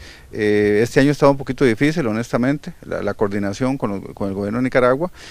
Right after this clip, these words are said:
Sin embargo, de última hora, pues, logramos hacer una buena coordinación y esa gente ya,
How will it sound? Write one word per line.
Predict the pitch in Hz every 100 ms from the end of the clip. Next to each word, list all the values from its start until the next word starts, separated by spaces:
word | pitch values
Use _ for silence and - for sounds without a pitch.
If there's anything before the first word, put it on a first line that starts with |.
| -
Sin | - 113
embargo, | 107 117 139
de | 135
última | 156 135
hora, | 117 131
pues, | 127 104
logramos | 98 110 131 147
hacer | 104 113 120
una | 131
buena | 123 131
coordinación | 147 139 135 127 147 185 - - - -
y | 135 147
esa | 147 147
gente | 143 143 139
ya, | 123 117